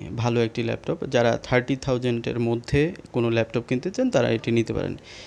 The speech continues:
এখানে ফিফটিন পয়েন্ট সিক্স এইচডি ডি-, এলইডি display পাবেন। এখানে আপনার crystal clear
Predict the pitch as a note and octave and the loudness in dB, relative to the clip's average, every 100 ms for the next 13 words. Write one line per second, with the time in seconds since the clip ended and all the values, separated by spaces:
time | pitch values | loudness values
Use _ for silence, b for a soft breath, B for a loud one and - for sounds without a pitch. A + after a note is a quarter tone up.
0 | B B C3+ D3+ C#3 G3 G3+ E3 D3 D#3 | B B 4 6 4 2 0 0 2 2
1 | D3+ D3+ D3 C#3+ - C#3+ - - - C#3 | 2 4 2 0 0 0 0 -4 2 4
2 | B2+ C#3+ C3 B2+ - B2+ A#2+ A#2+ B2 B2 | 4 2 2 -2 2 2 4 2 2 0
3 | A2+ - A#2+ A#2 B2+ B3 B3+ B B B | -2 -2 0 2 2 2 0 B B B
4 | B B - A#2+ C3 B2 B2 - - - | B B -2 0 2 2 2 0 -10 -20
5 | - - - A#2+ - C#3 - C3+ - - | -6 -4 0 -2 2 0 4 2 2 4
6 | C#3+ D3 | 8 10